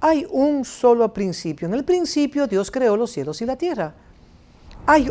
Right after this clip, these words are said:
otro principio en el día uno,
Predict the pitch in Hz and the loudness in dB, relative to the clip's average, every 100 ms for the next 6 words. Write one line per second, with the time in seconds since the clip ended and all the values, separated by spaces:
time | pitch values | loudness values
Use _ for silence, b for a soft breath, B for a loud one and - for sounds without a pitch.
0 | - 277 330 165 147 143 123 - 139 - | 2 4 4 2 -4 -4 -6 -6 -6 -6
1 | 139 - - - _ - _ _ _ 175 | -10 -12 -16 -20 _ -20 _ _ _ -4
2 | 156 143 139 160 165 160 247 262 143 143 | -2 -2 -4 0 2 2 2 -2 -4 -8